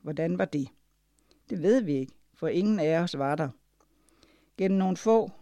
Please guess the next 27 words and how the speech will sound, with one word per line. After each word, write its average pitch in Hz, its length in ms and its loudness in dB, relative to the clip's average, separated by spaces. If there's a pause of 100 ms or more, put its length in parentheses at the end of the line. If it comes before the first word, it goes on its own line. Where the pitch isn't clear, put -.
(140)
ballettrin, 170 840 -2 (200)
lys, 160 540 -10
musik 170 580 -6
og 131 120 -10
bibeltekster, 170 760 -6
stilhed 160 680 -4
og - 60 -8
refleksion 180 640 -4 (440)
fik 208 260 -4
vi 190 100 0
mulighed 196 540 2
for 170 200 0
at 156 80 -2
føle 190 460 -2
og 160 160 0
opleve 160 520 -2
tanker 165 560 -6 (100)
om, 165 280 -4 (580)
om 196 180 -4
skabelsen 170 680 -4
og 156 120 -10
det 151 100 -10
skabte 139 440 -10
på 147 180 -8
en 151 120 -4
ny 165 180 -4
måde. 135 400 -6